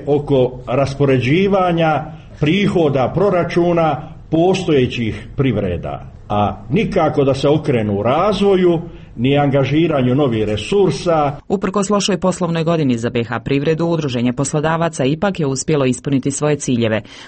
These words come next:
Speaker 2: U protekloj godini ovom udruženju se pridružilo dvjesto sedam kompanija i sada ukupno ima tri hiljade i osamstotina članica.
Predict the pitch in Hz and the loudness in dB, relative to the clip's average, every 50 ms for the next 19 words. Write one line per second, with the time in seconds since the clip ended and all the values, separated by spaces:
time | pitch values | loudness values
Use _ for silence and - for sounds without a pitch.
0 | - - 180 165 - 160 160 160 156 156 135 127 117 127 143 147 160 160 156 151 | -8 -4 -2 -2 0 0 0 0 0 0 2 0 2 2 0 2 2 2 2 2
1 | 151 151 147 147 147 143 143 135 131 139 147 151 151 156 160 156 - 156 - - | 2 2 0 0 0 0 -2 -2 -2 -2 0 0 0 0 0 0 -2 -2 0 0
2 | 151 - - 147 156 151 165 156 143 143 127 147 156 156 - 151 139 - - 170 | -2 -2 0 -2 0 0 0 0 0 0 2 0 0 0 0 -4 -4 -2 -2 -2
3 | 156 139 123 120 - 113 107 - 127 135 151 160 170 180 185 180 - - 196 190 | 0 0 -2 -2 -2 -6 -4 -2 -2 0 0 2 2 2 0 0 0 0 0 -2
4 | - - 214 185 170 151 165 170 - - - - 131 123 143 160 170 160 139 135 | 0 -2 -4 -2 0 0 -2 0 -2 -4 -2 -2 0 0 2 0 0 0 -2 -2
5 | - 180 202 196 185 - 190 175 170 151 135 113 110 120 135 143 139 - 143 139 | -2 0 0 0 0 0 0 -2 0 0 0 0 2 2 0 0 -2 -4 -4 -4
6 | - - - 117 117 - 117 117 117 120 - 127 113 101 107 110 107 - - 117 | -4 -2 -4 -4 -2 0 0 0 0 0 0 0 0 0 0 0 -2 -2 -4 -4
7 | 110 | -4